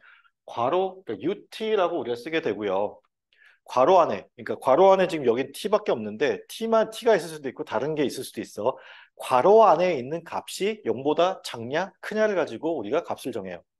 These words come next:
괄호 안에 있는 값이 영보다 작으면 영, 영보다 크면 일. 그게 단위 계산함수, 유닛 스텝 펑션이에요. 그러니까 계단을 만든다는 거야.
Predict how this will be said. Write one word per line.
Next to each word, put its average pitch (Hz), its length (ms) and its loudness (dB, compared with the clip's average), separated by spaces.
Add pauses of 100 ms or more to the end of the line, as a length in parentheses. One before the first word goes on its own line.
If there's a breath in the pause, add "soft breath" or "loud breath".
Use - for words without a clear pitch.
(840 soft breath)
괄호 160 340 4
안에 196 220 2
있는 165 240 -4
값이 190 540 -6
영보다 151 460 0
작으면 147 580 -4 (680)
영, 107 320 -4 (540)
영보다 139 420 -2
크면 190 360 -4 (220)
일. 170 280 -4 (440)
그게 160 460 -4 (160)
단위 139 440 -6
계산함수, 110 600 -8 (1040)
유닛 139 180 -6
스텝 - 280 -14
펑션이에요. 113 460 -4 (380)
그러니까 - 200 -10 (220 loud breath)
계단을 202 440 4
만든다는 107 540 -4
거야. 95 280 -8